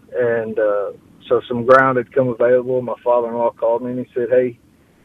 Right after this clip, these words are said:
he said, would you and uh, actually his great nephew that was working for him at the time, he said, "Would you and Derek like to form a partnership and, and start farming?" And I said, "Yeah," you know, I said,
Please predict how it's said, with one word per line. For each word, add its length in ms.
he 140
said, 140
would 220
you 260
and 200
uh, 280
actually 280
his 100
great 240
nephew 320
that 120
was 120
working 320
for 140
him 80
at 80
the 80
time, 360
he 140
said, 140
"Would 160
you 220
and 120
Derek 280
like 280
to 180
form 180
a 40
partnership 640
and, 140
and 260
start 320
farming?" 400
And 120
I 80
said, 160
"Yeah," 400
you 140
know, 160
I 140
said, 100